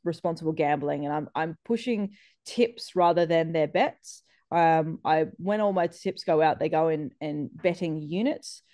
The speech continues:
So that punter can designate what their unit is. So one punter's unit might be a hundred dollars, the other punter's unit might be ten thousand dollars, and one guy might be ten bucks. So I, I have had a little bit of feedback that some people have struggled to get bets on, on occasion.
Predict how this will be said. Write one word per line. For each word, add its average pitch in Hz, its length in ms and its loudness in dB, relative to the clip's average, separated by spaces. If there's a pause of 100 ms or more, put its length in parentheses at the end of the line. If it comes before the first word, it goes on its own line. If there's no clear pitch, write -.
(140)
So 175 260 2
that 180 300 4
punter 175 380 -2
can 160 420 -2
designate 160 480 0
what 151 220 -4
their 147 100 -2
unit 147 320 -4
is. 135 260 -2
So 156 240 0
one 170 440 -2
punter's 160 440 -4
unit 151 240 -2
might 143 200 -4
be 139 80 -6
a 143 80 -6
hundred 156 280 -6
dollars, 226 380 2
the 165 120 -6
other 165 100 -2
punter's 160 360 -6
unit 156 220 -2
might 127 220 -4
be 143 240 -4 (240)
ten 226 220 0
thousand 190 280 4
dollars, 180 300 2
and 170 80 -6
one 180 140 0
guy 160 180 0
might 151 180 -2
be 151 140 -4
ten 131 240 -6
bucks. - 400 -10
So 156 240 0 (500)
I, 156 140 2 (640)
I 170 260 -2
have 226 220 2
had 240 160 4
a 208 40 6
little 214 220 4
bit 226 120 2
of 214 100 -6
feedback 208 440 0
that 165 140 -2
some 196 220 -2
people 190 260 -4
have 180 180 -2
struggled 196 420 0
to 196 80 -8
get 185 160 0
bets - 220 0
on, 190 160 0
on 185 180 -2
occasion. 220 520 -2